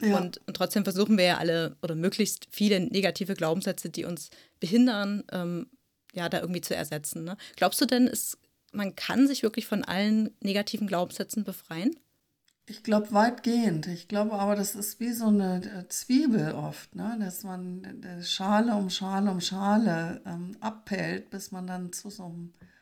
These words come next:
Speaker 1: so einem Kern kommt.
Speaker 2: Mhm.
Speaker 1: Und, ähm,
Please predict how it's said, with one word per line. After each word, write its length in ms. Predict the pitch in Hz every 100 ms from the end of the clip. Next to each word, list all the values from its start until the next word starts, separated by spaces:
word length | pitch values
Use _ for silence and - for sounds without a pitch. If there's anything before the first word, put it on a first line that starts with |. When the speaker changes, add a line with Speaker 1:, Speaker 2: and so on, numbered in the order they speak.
| _
Speaker 1:
so 140 | -
einem 160 | 175 170
Kern 420 | - 202 214 233
kommt. 480 | 214 165 143 147 - _ _ _ -
Speaker 2:
Mhm. 280 | 208 196 214 _ _ _ _ _ _
Speaker 1:
Und, 600 | 202 175 175 170 175 254
ähm, 520 | 202 175 175 175 175